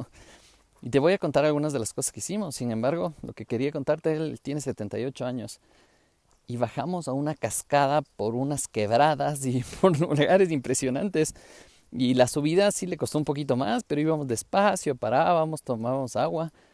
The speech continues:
Pero seguía y seguía y seguía y culminó. Y fueron cinco kilómetros de caminata en montaña. Y fue bonito y fue ratif-, eh, ratificar el que él en su juventud, estoy hablando de cuarenta años, él trotaba de veinte a veinticinco kilómetros diarios.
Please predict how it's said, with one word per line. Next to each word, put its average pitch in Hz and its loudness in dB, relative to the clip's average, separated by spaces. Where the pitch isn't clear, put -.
Pero 120 2
seguía 180 2
y 214 0
seguía 165 -4
y 196 -4
seguía 214 -2
y 139 0
culminó. 135 -2
Y 311 0
fueron 190 -2
cinco 196 -2
kilómetros 175 -2
de 135 -2
caminata 131 0
en 156 -4
montaña. 190 -4
Y 127 -6
fue 196 6
bonito 190 2
y 139 -8
fue 170 2
ratif-, 147 -6
eh, 117 -4
ratificar 127 0
el 127 -2
que 127 -2
él 151 2
en 175 0
su 170 -2
juventud, 156 2
estoy 117 2
hablando 139 4
de 110 2
cuarenta 123 4
años, 143 -2
él 160 -6
trotaba 156 4
de 120 4
veinte 131 -2
a - 0
veinticinco 147 0
kilómetros 123 0
diarios. 139 -4